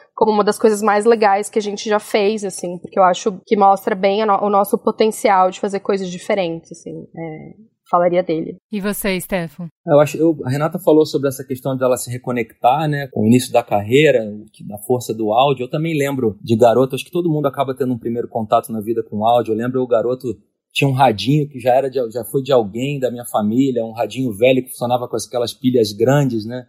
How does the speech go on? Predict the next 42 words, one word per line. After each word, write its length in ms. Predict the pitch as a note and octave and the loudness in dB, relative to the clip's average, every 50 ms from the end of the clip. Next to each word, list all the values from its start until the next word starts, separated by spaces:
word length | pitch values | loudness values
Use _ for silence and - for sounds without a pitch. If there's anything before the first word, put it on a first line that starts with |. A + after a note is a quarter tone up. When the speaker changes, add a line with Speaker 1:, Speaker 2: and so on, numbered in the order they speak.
| _ - | _ -2
Speaker 3:
É, 260 | - G2+ A2 A2 A2 | 4 6 6 6 6
e 40 | A2 | 6
depois 420 | A2 A2 - - C#3+ D3 C3+ B2 A#2+ | 4 2 2 4 4 4 4 2 0
foi 180 | - - C#3+ | 0 2 2
pro 140 | C3 C3 C3 | 2 2 2
Walkman. 560 | B2+ B2+ C3+ C3 - - B2 A#2 A#2+ C3 C#3+ | 4 4 4 4 2 -2 0 0 0 -2 -4
O 40 | C#3 | -4
rádio 500 | A#2+ B2+ C#3 D#3 D#3 D3 D#3+ D#3 C3+ A#2 G2+ | 0 2 2 2 2 0 -4 -4 -4 -4 -4
e, 320 | G#2+ B2 A#2+ A#2+ G#2+ - | -4 -6 -6 -8 -10 -10
e 40 | A#2+ | -2
o 120 | A#2+ A#2 A#2+ | 2 4 6
áudio 260 | B2 C#3 D3+ C3+ C3 | 6 4 4 0 -2
sempre 260 | - - F3 F#3 - | -6 -4 -6 -6 -6
tiveram 280 | - - D3+ C#3+ C#3 C3+ | -4 -2 -2 0 0 0
um 60 | B2+ | 0
papel 320 | B2+ A#2 - - B2+ B2 | -2 -2 0 0 0 0
muito 280 | A#2+ B2 C3 D3 C#3+ C#3 - - - | 0 -2 -6 -6 -6 -10 -14 -8 -2
forte, 380 | - A2 A2 G#2 G#2 - - | 0 0 0 0 -2 -4 -6
né? 120 | G#2+ A2 A2 | -4 -2 -2
E 60 | A#2 | 0
é 40 | A2+ | 0
muito 220 | B2 C#3+ D3 E3 | 0 0 0 0
legal 300 | E3 D3 C#3 C3+ C3+ C3+ | 0 0 2 2 0 0
nesse 260 | C3+ C#3+ C#3+ - D3+ | -2 -4 -4 -4 -4
momento, 580 | C#3+ C3 A#2+ A2+ A#2 B2+ C3+ C#3+ C#3+ - A#2 G2+ G2 - _ _ - | -2 -2 0 0 0 -2 -2 -4 -6 -6 -8 -10 -10 -12 _ _ 0
numa 280 | A#2+ A2+ A2+ A2+ A2+ | 4 4 6 6 6
era 180 | A2 B2 B2+ - | 4 4 4 2
de 140 | - - - | 0 -2 0
tanta 240 | C#3 D3+ D3 D3 | 0 0 0 -2
tecnologia, 640 | - - C3+ - - C3+ B2+ B2+ A#2+ A2+ G2+ G#2 B2+ C#3 | -2 -2 -2 -2 -2 -4 -2 0 0 -2 -2 0 -2 -2
a 60 | C3+ | -2
gente 180 | B2+ C#3+ C#3 | -2 -6 -6
tá 140 | - C#3 C3 | -4 -2 -2
se 180 | B2+ - B2 A#2 | -2 -4 -2 0
reconectando 680 | D3 E3+ D#3+ E3+ D#3 D3+ C#3+ C#3+ _ - C#3 C3 C3 B2+ | 0 2 2 2 0 0 -2 -6 _ -6 -2 -2 -2 -2
com 160 | - - C3+ | -2 -2 0
o 80 | A#2+ A2 | 2 4
áudio, 360 | G#2+ G#2 G2+ G2+ F#2+ G2+ G2 | 4 4 4 2 -4 -8 -10
né? 220 | G2+ G#2 G#2+ G2+ G2+ | -10 -10 -8 -6 -4
E 340 | A2 A2+ A2+ A2 G#2 G2+ - _ _ _ _ _ _ _ | -2 0 0 0 0 -2 -6 _ _ _ _ _ _ _
o 200 | - - A2+ G#2+ G2+ | 0 2 2 2 4
Giga, 440 | A#2+ C#3+ C#3+ D3 C#3+ C3+ B2 A#2 | 4 4 6 6 6 6 6 4